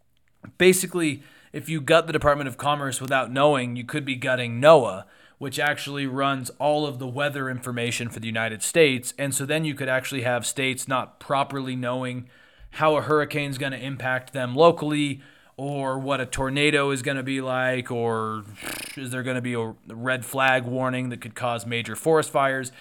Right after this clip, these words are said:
et cetera. Like, he talks about the fifth risk. And basically what the fifth risk is, is that, well, actually, I'll, I'll just read a,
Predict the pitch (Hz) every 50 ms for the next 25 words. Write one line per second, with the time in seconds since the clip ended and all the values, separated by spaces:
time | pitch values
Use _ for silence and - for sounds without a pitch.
0 | - - - _ - 147 - - - 170 147 131 - 120 107 85 - - 139 135
1 | 127 - - - - _ _ - - 208 208 - 240 226 - - 185 196 185 185
2 | 190 185 - - - 165 165 131 - - 117 123 104 - - - - - - 147
3 | 143 160 196 196 196 - 254 233 202 185 175 175 143 - - 160 165 156 - 135
4 | 139 131 127 - - 131 123 120 120 117 107 104 101 113 - - 123 110 95 -
5 | - _ _ _ _ _ - - _ _ _ _ _ _ - 190 196 185 160 -
6 | 190 185 - 185 175 127 160 180 - - - - 180 196 196 190 185 175 180 185
7 | 170 151 135 127 123